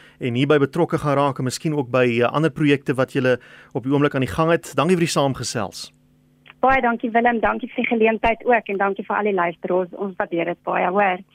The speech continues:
Speaker 1: Dit was
Speaker 2: Mhm.
Speaker 1: Erika Basson, bestuurder by die Stichting vir Kinders met Gehoorverlies.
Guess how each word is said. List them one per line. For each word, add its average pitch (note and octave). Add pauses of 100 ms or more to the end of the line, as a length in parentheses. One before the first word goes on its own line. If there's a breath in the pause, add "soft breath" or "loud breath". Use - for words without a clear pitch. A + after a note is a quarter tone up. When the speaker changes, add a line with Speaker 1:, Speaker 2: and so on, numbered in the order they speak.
(560 loud breath)
Speaker 1:
Dit G3
was G#3+
Speaker 2:
Mhm. A3
Speaker 1:
Erika A3
Basson, A#3+
bestuurder G3
by F3+
die D#3
Stichting F#3
vir D3+
Kinders E3+
met D#3+
Gehoorverlies. C#3+